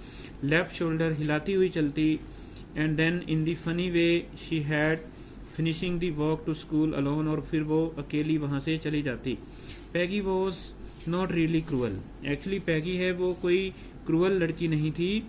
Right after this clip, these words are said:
She protected all children from bullies, ठीक है, वो सब बच्चों को, ठीक है, जो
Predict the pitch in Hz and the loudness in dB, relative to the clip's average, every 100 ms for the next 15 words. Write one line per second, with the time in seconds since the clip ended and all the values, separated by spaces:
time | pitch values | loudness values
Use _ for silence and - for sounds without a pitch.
0 | - - - - 190 190 214 - - - | -8 -14 -14 -6 0 2 0 -2 -12 -16
1 | - - 160 160 160 190 175 165 180 190 | -10 -2 0 0 0 0 0 2 2 2
2 | 175 170 170 165 165 165 156 160 165 151 | 0 2 0 0 0 0 2 4 6 6
3 | 113 - - - 156 160 185 190 - - | 4 -6 -12 -8 -4 0 -2 -4 -10 -16
4 | - 156 175 - 214 202 160 170 170 180 | -6 -2 -2 0 -2 -2 -2 -2 -2 -4
5 | 185 185 185 185 - - - - 160 185 | 0 2 2 -2 -10 -16 -6 -2 0 2
6 | 170 175 180 185 | 4 4 4 2